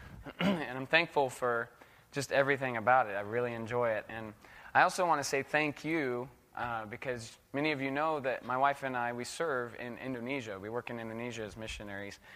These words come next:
And, and if you give to this church, then you are supporting us significantly,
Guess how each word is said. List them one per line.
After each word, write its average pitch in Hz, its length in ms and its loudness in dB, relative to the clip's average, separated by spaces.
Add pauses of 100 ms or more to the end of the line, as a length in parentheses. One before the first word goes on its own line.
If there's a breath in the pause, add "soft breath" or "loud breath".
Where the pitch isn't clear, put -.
(320 loud breath)
And, 131 400 2 (1120 loud breath)
and 139 300 2
if 139 200 -2
you 190 220 0
give 170 340 0
to 175 100 -6
this 165 240 -4
church, 175 460 0
then 139 220 2
you 185 180 2
are 170 100 4
supporting 143 600 0
us 113 140 0
significantly, 107 1080 -8